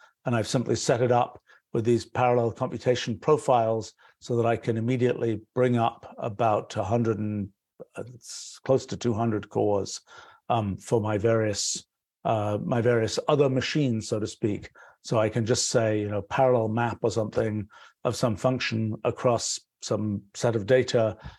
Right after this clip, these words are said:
um, and that will run on my two hundred or so cores, uh, a-, across the various machines that I have. And, uh, so that's, that's the basic setup. Um, I think, uh, um, yeah, I also have,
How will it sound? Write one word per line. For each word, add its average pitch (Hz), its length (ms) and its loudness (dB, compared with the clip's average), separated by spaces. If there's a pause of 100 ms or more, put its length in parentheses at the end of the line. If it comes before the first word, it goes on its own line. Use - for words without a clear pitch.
(200)
um, 113 580 -4
and 131 120 2
that 120 120 2
will 117 100 4
run 113 180 2
on 107 100 -4
my 104 120 -2
two 104 160 -4
hundred 98 260 -2
or 101 60 -2
so 104 400 -2
cores, 107 560 2 (480)
uh, 104 400 0
a-, 123 300 -2
across - 400 -2
the - 80 -4
various 107 340 -2
machines 110 380 -2
that 107 100 -2
I 101 100 -2
have. 92 360 -2 (720)
And, 98 340 -4
uh, 104 80 -2
so 117 160 -2
that's, 120 400 0
that's 151 240 -2
the 131 120 -4
basic 117 340 -2
setup. 110 480 -2 (520)
Um, 104 460 -2
I 123 140 0
think, 123 480 0
uh, 107 240 2 (840)
um, 104 680 -2
yeah, 120 160 2
I 117 120 4
also 139 280 4
have, 120 440 2